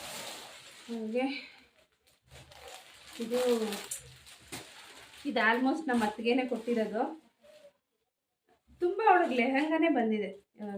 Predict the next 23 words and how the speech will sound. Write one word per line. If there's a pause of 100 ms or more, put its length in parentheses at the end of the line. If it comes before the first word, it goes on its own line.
ಸಾರಿ,
ಇದು
ಫ್ರಾಕ್
ಟೈಪಲ್ಲಿದೆ. (1040)
ಚೆನ್ನಾಗಿದೆ
ಇದು
ಡ್ರೆಸ್, (1400)
ನಂಗೆ
ಸಖತ್
ಇಷ್ಟ
ಆಯ್ತು.
ಕಲರ್
ಆಗಿರ್ಬೋದು,
ಇದ್ರ
ಮೇಲೆ (100)
ಫುಲ್ಲು
ವರ್ಕ್
ಇದೆ, (1400)
ಈ
ರೀತಿ
ಇದೆ. (2250)
ಫುಲ್
ಲಾಂಗ್